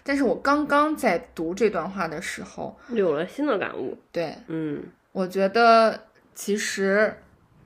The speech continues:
Speaker 1: 有的时候你想要一个东西，有没有要到不是那么重要，
Speaker 2: 嗯。
Speaker 1: 啊，你产生的反应，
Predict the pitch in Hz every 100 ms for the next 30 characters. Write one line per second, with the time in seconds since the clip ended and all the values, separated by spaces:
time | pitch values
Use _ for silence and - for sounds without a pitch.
0 | _ _ _ _ _ _ - - - 190
1 | 196 220 240 226 220 247 196 160 202 190
2 | 202 233 269 269 - 170 - _ _ _
3 | _ _ _ - 165 220 214 208 254 175
4 | 226 - - - - - 180 160 - 170
5 | - - 214 220 _ _ 202 196 190 202
6 | - 185 214 226 226 196 123 208 202 165